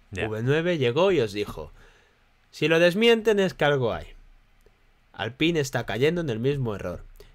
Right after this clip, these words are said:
Speaker 2: Llevan dos meses dando la tabarra siempre que pueden, con que son amiguísimos, con que no va a pasar nada, con que viven en el país de la piruleta.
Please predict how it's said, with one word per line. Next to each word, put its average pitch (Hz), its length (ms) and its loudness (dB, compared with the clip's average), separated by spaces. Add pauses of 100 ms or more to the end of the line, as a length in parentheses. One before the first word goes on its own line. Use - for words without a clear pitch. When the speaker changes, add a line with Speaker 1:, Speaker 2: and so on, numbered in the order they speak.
Speaker 2:
Llevan 117 540 0
dos 139 400 2
meses 160 560 -2
dando 139 300 0
la 117 160 -2
tabarra 104 400 -6
siempre 120 400 -4
que 95 120 -12
pueden, 160 440 -2
con 104 180 -8
que 101 160 -8
son 104 280 -10
amiguísimos, 185 920 -2
con 117 200 -4
que 107 140 -6
no 120 140 -4
va 113 80 0
a 107 80 -6
pasar 92 320 -10
nada, 175 440 -2
con 120 220 -6
que 117 200 -2
viven 127 340 0
en 104 140 -10
el 104 100 -12
país 117 280 -4
de 104 80 -8
la 95 140 -10
piruleta. 135 640 -4